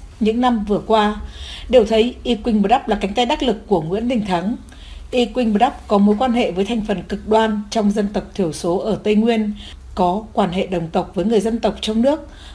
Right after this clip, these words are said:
có quan hệ với thành phần tổ chức phản động lưu vong người dân tộc thiểu số, số Phun Rô cũ. Bởi vậy, Y Quỳnh Brap dễ dàng tìm kiếm nhân lực,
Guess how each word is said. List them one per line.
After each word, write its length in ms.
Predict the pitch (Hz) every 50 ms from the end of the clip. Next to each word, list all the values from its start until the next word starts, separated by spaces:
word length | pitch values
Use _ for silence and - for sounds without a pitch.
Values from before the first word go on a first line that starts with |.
| - -
có 120 | - 233 233
quan 200 | 247 269 262 240
hệ 160 | 254 220 175
với 140 | 180 202 214
thành 200 | 214 254 214 180
phần 320 | - 220 202 180 170 160 -
tổ 120 | - 190 170
chức 180 | - 311 294
phản 160 | - 208 165
động 180 | 190 196 190 190
lưu 180 | 202 226 240 233
vong 320 | 247 247 233 233 220 202
người 160 | 208 196 175
dân 200 | 160 220 220 240
tộc 260 | - 226 185 - -
thiểu 140 | - 196 160
số, 420 | 143 - 196 180 175 180 208 254 - - - - - - - -
số 240 | - - - 196 196
Phun 200 | 196 - 254 233
Rô 260 | 247 247 233 226 220
cũ. 360 | 214 220 - 233 254 294 339 - -
Bởi 200 | 254 196 185 165
vậy, 220 | 165 202 196 190 - - -
Y 100 | 208 208
Quỳnh 280 | 208 - 226 208 202
Brap 300 | 190 190 220 247 - -
dễ 200 | - 214 233 254
dàng 240 | 247 254 233 208 180 170 -
tìm 160 | 220 202 175
kiếm 360 | - - 185 175 208 240 269
nhân 200 | 247 220 208 208
lực, 100 | 202 190